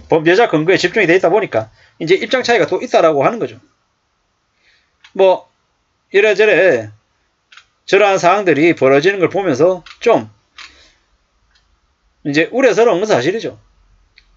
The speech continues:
이러한 일이 벌어지고 있다라는 저런 뉴스를 보면서 우리는 어떻게 해야 되겠습니까? 몸캠 피싱 범죄에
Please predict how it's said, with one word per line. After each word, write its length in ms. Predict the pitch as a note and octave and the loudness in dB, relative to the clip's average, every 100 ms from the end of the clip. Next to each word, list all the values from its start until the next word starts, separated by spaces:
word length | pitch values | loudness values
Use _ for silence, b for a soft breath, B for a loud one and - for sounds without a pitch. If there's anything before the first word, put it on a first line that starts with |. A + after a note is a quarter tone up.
| _ _ _ _ _ _ | _ _ _ _ _ _
이러한 280 | G#3+ B3 G#3+ | 0 0 0
일이 140 | G3 | 0
벌어지고 420 | D#3+ D3 E3+ A#3 F3+ | 2 2 2 2 2
있다라는 400 | G#3 D#3+ F3 F3 | 4 2 2 0
저런 220 | E3+ G3 | -2 0
뉴스를 260 | A3 A3+ G3 | -2 -2 0
보면서 320 | G#3 C3 C3+ | 0 0 0
우리는 280 | C#3+ B3 D#3 | 2 2 0
어떻게 180 | G#2+ | 0
해야 60 | D3 | -2
되겠습니까? 580 | D3 D3 A3+ B3 G#2+ - _ _ b b b b - | -2 -4 -6 -10 -12 -14 _ _ b b b b 0
몸캠 520 | F3 A3 G#3 A#3 F3 | 0 0 -2 -4 -4
피싱 480 | A#3+ - A3+ A#3 G#3+ | -4 -4 -4 -6 -4
범죄에 560 | D3 D3+ F3 E3+ A2 | -2 -2 0 -2 -2